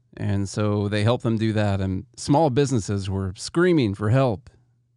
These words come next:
and, uh, people were gonna be evicted from their homes, as if that's the start of the problem. That's how it all started, and they had to jump in and do it. What he's leaving out is that was all happening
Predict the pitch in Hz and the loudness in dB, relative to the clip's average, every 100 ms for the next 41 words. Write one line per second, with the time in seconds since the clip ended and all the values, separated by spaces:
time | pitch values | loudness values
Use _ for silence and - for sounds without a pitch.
0 | _ 123 117 113 110 107 101 - 180 156 | _ -2 0 2 2 0 0 0 0 0
1 | 135 131 135 135 123 104 156 - 113 - | 0 0 0 0 -2 0 -4 -2 -4 -2
2 | 110 104 107 175 107 - - - _ _ | 0 2 2 2 0 -4 -12 -20 _ _
3 | _ _ _ _ - - 143 180 160 - | _ _ _ _ -4 -2 2 2 0 -4
4 | _ _ _ _ _ _ 131 165 - 151 | _ _ _ _ _ _ 0 0 0 0
5 | 123 113 - 170 165 123 98 - 104 92 | 2 2 2 4 4 2 -2 2 2 2
6 | 90 107 123 113 107 104 95 - 117 95 | 0 0 2 2 2 2 0 2 2 2
7 | 87 95 98 101 98 135 101 104 95 92 | -2 -2 0 0 0 0 0 0 0 2
8 | 156 92 - _ _ _ _ 110 107 117 | 0 0 -6 _ _ _ _ -8 -6 -2
9 | 175 139 165 170 135 110 98 - _ 127 | 0 2 2 2 2 0 -4 -12 _ -6
10 | 113 117 117 117 170 170 113 101 | -2 0 2 4 2 2 0 0